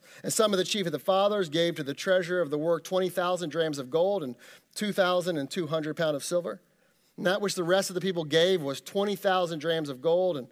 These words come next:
two thousand pounds of silver and three score and seven priest garments." And they gave.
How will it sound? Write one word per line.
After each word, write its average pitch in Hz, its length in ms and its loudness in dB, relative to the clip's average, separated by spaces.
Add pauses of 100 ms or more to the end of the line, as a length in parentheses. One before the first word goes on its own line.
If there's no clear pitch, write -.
(420)
two 202 160 -4
thousand 175 320 2
pounds 165 220 0
of 139 80 -8
silver 180 360 0
and 143 120 -4
three 170 180 -6
score 170 280 -2
and 147 80 -2
seven 151 280 -2
priest 151 240 -8
garments." 131 540 -8 (360)
And 175 140 0
they 185 120 6
gave. 156 640 2